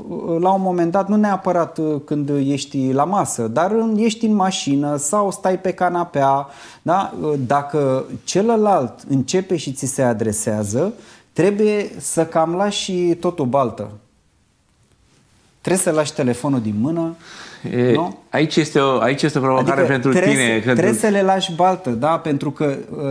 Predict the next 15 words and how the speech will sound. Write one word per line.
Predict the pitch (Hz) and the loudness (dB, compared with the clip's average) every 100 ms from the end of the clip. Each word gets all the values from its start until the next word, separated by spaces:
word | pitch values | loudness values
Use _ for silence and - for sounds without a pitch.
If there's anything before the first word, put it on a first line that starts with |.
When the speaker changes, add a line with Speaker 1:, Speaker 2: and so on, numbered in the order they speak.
| 135 131 131 123 | -4 -4 -4 -4
Speaker 1:
uh, | |
și | 120 143 127 | -4 -4 -2
vorbesc | 143 139 180 | 0 0 0
de | 180 | 2
Speaker 2:
Practic | 151 185 | 2 2
Speaker 1:
aceste | 196 180 | 2 4
Speaker 2:
să | |
te | 175 | 2
Speaker 1:
semnale. | 151 147 | 4 2
Speaker 2:
dedici. | 139 190 170 - - 127 | 4 4 4 0 -2 0
Speaker 1:
Da. | 151 139 - - _ _ | 0 0 -6 -20 _ _
Pentru | 156 143 | -4 -2
că | 151 156 139 139 | 0 0 0 -2
mai | 156 165 | 0 2
auzi, | 160 170 214 214 | 2 2 0 -2